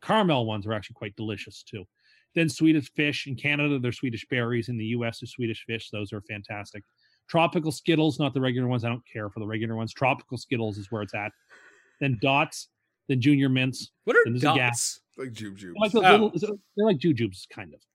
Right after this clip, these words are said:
Speaker 3: Very, very small. Smaller
Speaker 1: Yeah.
Speaker 3: than even regular Jube Jubes.
Speaker 2: Okay.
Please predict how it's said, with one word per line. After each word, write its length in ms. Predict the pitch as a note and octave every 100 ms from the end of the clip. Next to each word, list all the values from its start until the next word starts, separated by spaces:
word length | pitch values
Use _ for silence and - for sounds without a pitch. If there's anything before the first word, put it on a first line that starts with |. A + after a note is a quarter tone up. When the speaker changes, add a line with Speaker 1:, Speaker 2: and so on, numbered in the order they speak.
| _
Speaker 3:
Very, 320 | A#2 C3 B2+
very 280 | A#2+ A2+ G#2+
small. 380 | G2+ G#2 E2 D#2+
Smaller 460 | - C3 B2+ B2+ D#3
Speaker 1:
Yeah. 160 | C3+
Speaker 3:
than 100 | A2
even 220 | G#2+ G#2+ G#2
regular 440 | G2+ F2+ G2 E2+
Jube 260 | F2+ - -
Jubes. 360 | - - - A2+
Speaker 2:
Okay. 260 | A2+ A2